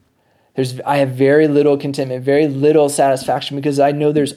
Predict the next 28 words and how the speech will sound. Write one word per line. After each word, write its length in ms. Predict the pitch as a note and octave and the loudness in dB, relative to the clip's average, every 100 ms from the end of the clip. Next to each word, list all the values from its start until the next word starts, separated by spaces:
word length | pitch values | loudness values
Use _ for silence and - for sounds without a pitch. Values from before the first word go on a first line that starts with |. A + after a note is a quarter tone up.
| - | -6
always 500 | - D3+ D#3 D#3+ D#3 | 0 0 2 0 0
something 460 | - C#3+ C#3 C#3 C3+ | -6 -8 -6 -6 -4
else 280 | C3 - | -4 -4
to 100 | - | -10
be 120 | C3 A#2 | -8 -8
done. 500 | A#2 A2+ A2 C3+ - _ _ _ _ _ _ | -6 -6 -8 -14 -20 _ _ _ _ _ _
There's 200 | D3 C#3+ | -2 0
someone 300 | - F3 E3+ | 2 2 2
else 340 | D3+ D#3+ D#3+ - | 4 2 0 0
who 140 | D#3+ | 2
is 160 | D#3 C3+ | 2 0
better, 520 | B2+ D3 D#3 C#3+ A#2 | 0 2 4 2 2
faster, 640 | - - D3+ D3 - C#3+ | -2 -2 0 -2 -2 -2
smarter, 580 | A#2+ - D3 D3 D3 C3+ | -4 -2 2 2 2 0
stronger. 580 | - - C#3 D3 C3+ B2 | -2 -2 0 0 0 0
There's 200 | C#3 C#3 - | -2 -4 0
always 440 | D#3+ E3+ F3 D3 | 2 4 2 0
room 420 | D#3+ D#3+ D#3+ D#3 - - _ | -2 -2 -2 -6 -12 -20 _
for 200 | - D#3 | -2 0
being 580 | C#3+ D3+ D#3 D3+ C#3+ C3+ - _ | 0 -2 -2 -4 -6 -10 -20 _
clearer, 640 | - - F3+ F#3 E3+ C#3+ B2+ | -20 -6 2 4 6 4 2
sharper, 640 | - - D#3+ D#3 D#3 C3+ | -2 0 2 2 2 0
better 460 | B2+ C#3 D3 D3 D3 | -2 -2 0 2 0
at 240 | B2+ B2 | 0 -4
something. 720 | - - C3+ C3 - - - - _ _ _ _ _ _ _ _ _ - | -8 -6 -6 -6 -12 -18 -18 -20 _ _ _ _ _ _ _ _ _ -12
Because 360 | D3+ D#3+ D#3 | -2 0 2
of 120 | E3 | 2
this, 280 | D3+ D#3 D#3 | 2 2 0